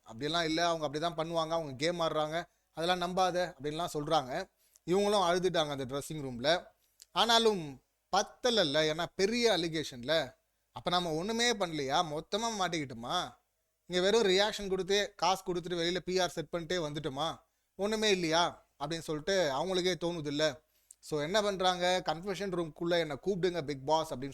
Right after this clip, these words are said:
சொல்றாங்க. அப்புறம் பிக் பாஸும் கூப்பிடுறாரு. போனதுக்கப்புறம் அங்கேயும் அழுக, அழுகுறாங்க. அப்படியே "என்னை வந்து ஒண்ணுமே இல்லைன்னு சொல்லிட்டாங்க, யார் சொன்னாங்க?" அப்படின்னு கேக்குறாரு.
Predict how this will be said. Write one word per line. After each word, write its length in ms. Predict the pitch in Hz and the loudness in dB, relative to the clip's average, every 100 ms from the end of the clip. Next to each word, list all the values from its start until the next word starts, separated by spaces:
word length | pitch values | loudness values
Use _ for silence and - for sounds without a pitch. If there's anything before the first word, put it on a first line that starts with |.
| 139 | -10
சொல்றாங்க. 400 | 123 131 123 202 | -8 -6 -2 -2
அப்புறம் 320 | 202 185 165 | -2 -2 -2
பிக் 260 | 147 151 160 | -4 -2 2
பாஸும் 420 | 170 - 165 127 - _ _ _ _ - | 2 0 -8 -10 -16 _ _ _ _ 0
கூப்பிடுறாரு. 600 | 185 175 147 127 160 190 - _ _ _ - | 0 0 -2 -2 -2 -4 -8 _ _ _ 0
போனதுக்கப்புறம் 580 | 220 240 214 190 208 196 | 2 4 4 4 2 2
அங்கேயும் 340 | 180 185 196 | 2 2 4
அழுக, 360 | 160 165 151 - _ _ _ _ _ _ - - - | 4 2 -2 -6 _ _ _ _ _ _ -10 -10 -8
அழுகுறாங்க. 840 | 143 156 165 170 165 175 180 175 - _ | -8 -4 -2 -2 -2 -4 -6 -8 -16 _
அப்படியே 460 | _ 160 180 196 190 _ _ _ _ _ | _ -2 0 0 -2 _ _ _ _ _
"என்னை 240 | 170 180 185 | -6 -2 2
வந்து 280 | 185 208 | 4 6
ஒண்ணுமே 300 | 190 196 202 | 6 6 2
இல்லைன்னு 260 | 208 196 190 | 2 2 0
சொல்லிட்டாங்க, 520 | 190 180 180 180 180 175 | -2 0 2 2 2 4
யார் 280 | 160 190 - | 4 2 0
சொன்னாங்க?" 280 | 170 160 160 | -2 -2 0
அப்படின்னு 260 | 151 151 | -2 -2
கேக்குறாரு. 540 | 147 135 135 127 170 | -4 -2 -4 -2 -4